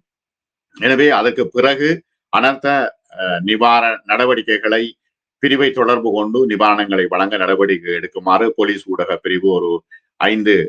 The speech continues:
இலக்கங்களையும் வெளியிட்டிருக்கிறது, தொலைபேசி இலக்கங்களை. மண்ணில் புதைந்த குடும்பம் இன்று வரை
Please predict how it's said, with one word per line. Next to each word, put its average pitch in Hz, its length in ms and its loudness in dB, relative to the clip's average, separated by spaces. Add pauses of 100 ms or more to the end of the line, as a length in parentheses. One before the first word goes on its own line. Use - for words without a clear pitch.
(120)
இலக்கங்களையும் 101 720 -2 (400)
வெளியிட்டிருக்கிறது, 87 680 -2
தொலைபேசி 87 480 -4
இலக்கங்களை. 87 500 -4 (1080)
மண்ணில் 180 360 0
புதைந்த 160 360 0 (220)
குடும்பம் 139 460 -2
இன்று 131 200 2
வரை 135 200 2